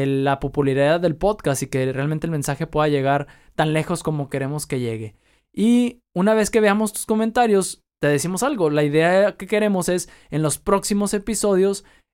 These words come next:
estarte citando. ¿Para qué? Para que así la misma comunidad, los mismos que nos escuchan, se puedan estar, vamos a decir, como autonutriendo, ¿no? ¿Por qué? Porque, pues,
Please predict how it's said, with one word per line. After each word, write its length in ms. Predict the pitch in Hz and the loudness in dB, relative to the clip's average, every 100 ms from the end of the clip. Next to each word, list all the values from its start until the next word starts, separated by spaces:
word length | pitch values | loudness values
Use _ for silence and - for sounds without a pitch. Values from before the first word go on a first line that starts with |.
| - | -4
estarte 540 | 147 - 165 151 196 | -4 0 0 0 -2
citando. 580 | - 185 - 147 143 127 | -4 -4 0 2 2 -2
¿Para 300 | - 135 135 | 0 0 0
qué? 180 | 202 196 | 0 0
Para 360 | - 151 139 - | 0 0 0 -2
que 300 | 135 131 - | -4 -4 -4
así 460 | 131 - 170 180 170 _ _ - | -6 -4 -2 -4 -6 _ _ -8
la 120 | 139 | -2
misma 400 | 143 190 220 226 | 0 0 0 0
comunidad, 720 | 233 220 220 214 180 175 175 _ _ _ - | 0 2 2 2 4 2 0 _ _ _ -6
los 200 | 135 131 | -4 0
mismos 380 | 139 156 175 - | 0 0 -2 -4
que 100 | 180 | -4
nos 140 | 170 | -2
escuchan, 560 | 175 - 180 170 160 165 | -4 -4 -4 -2 -2 -2
se 140 | 147 | -4
puedan 360 | 131 143 143 160 | -2 0 0 0
estar, 360 | 151 - 147 147 | -2 0 0 0
vamos 260 | 143 147 | -4 -2
a 40 | 143 | -2
decir, 380 | 127 139 139 - - _ | -2 0 -2 -4 -16 _
como 360 | - 147 139 143 | -2 2 2 0
autonutriendo, 1000 | 147 151 151 147 139 127 147 147 143 127 | 0 0 0 0 0 -2 0 0 0 -2
¿no? 160 | 123 143 | -4 -2
¿Por 200 | 156 147 | -2 -2
qué? 180 | 208 226 | 0 0
Porque, 260 | 165 151 | -2 -4
pues, 300 | 127 131 - | -8 -10 -12